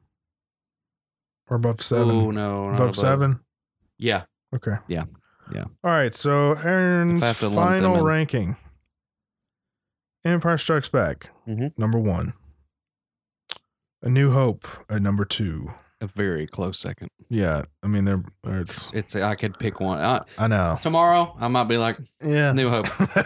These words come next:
Speaker 1: <laughs> Number three, Return of the Jedi.
Speaker 2: Yeah.
Speaker 1: Number four, Rise of Skywalker. Uh, number whatever, number <laughs> next,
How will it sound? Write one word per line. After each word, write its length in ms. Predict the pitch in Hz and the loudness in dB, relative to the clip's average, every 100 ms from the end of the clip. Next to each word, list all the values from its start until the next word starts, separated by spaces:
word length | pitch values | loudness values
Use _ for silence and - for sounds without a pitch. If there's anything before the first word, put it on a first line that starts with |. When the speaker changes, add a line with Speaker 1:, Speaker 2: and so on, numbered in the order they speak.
| - - | -4 -18
Speaker 1:
<laughs> 600 | - - - - _ _ | -20 -20 -20 -20 _ _
Number 260 | 147 156 147 | 0 2 0
three, 420 | - 165 170 190 | 0 0 2 2
Return 400 | 170 135 147 151 | 2 2 2 2
of 40 | 143 | 2
the 40 | 131 | 2
Jedi. 560 | 120 107 85 82 113 - - - - | 2 2 2 0 -2 -6 -14 -20 -8
Speaker 2:
Yeah. 140 | 123 - _ _ | -6 -6 _ _
Speaker 1:
Number 240 | 117 110 | 0 0
four, 760 | 104 - 151 143 147 151 160 - | 0 -2 -2 2 2 0 -2 -6
Rise 240 | 120 113 113 | -2 0 0
of 60 | - | -2
Skywalker. 800 | - - 50 - - - - - _ _ _ _ _ _ _ _ _ _ _ - | -4 -6 -8 -8 -8 -8 -12 -12 _ _ _ _ _ _ _ _ _ _ _ -6
Uh, 920 | 120 113 113 107 104 101 98 98 98 95 _ - - | -2 0 2 2 2 2 0 0 -2 -4 _ -10 2
number 1400 | 127 123 117 113 110 107 104 101 98 95 92 92 92 | 4 4 2 2 2 2 2 2 2 0 0 -2 -2
whatever, 480 | 98 110 120 131 - | -2 -2 0 0 0
number 220 | 117 120 | 0 2
<laughs> 160 | 117 - | 0 0
next, 380 | 156 - - | -2 -2 -4